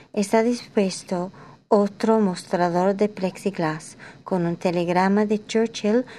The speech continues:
dirigido al presidente Roosevelt, que dice:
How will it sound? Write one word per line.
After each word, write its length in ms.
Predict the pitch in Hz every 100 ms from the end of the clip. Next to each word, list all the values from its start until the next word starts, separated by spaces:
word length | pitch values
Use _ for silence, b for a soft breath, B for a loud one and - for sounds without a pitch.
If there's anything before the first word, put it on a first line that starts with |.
| B -
dirigido 580 | 185 175 - 214 214 233
al 140 | 170
presidente 760 | - 170 170 - 180 190 196 226
Roosevelt, 640 | 208 190 185 175 160 - - B B
que 160 | - 202
dice: 420 | 196 190 - 196